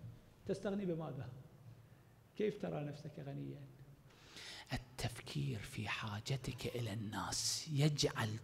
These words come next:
تدرك أنك فقير فلا تطغى.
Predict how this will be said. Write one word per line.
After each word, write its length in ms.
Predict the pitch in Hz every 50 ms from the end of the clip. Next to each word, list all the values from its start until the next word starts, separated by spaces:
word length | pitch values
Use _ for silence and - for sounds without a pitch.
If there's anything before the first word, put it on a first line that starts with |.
| -
تدرك 1000 | - - 208 214 185 175 180 214 220 214 233 254 254 - - - - - - - -
أنك 400 | 208 226 233 226 226 214 - 240
فقير 640 | - - 196 202 208 214 202 180 170 151 143 147 151 165 - - - - - - - - - - - - - - -
فلا 200 | - 190 156 127
تطغى. 760 | 113 - 107 101 - - - 92 87 90 - - - - -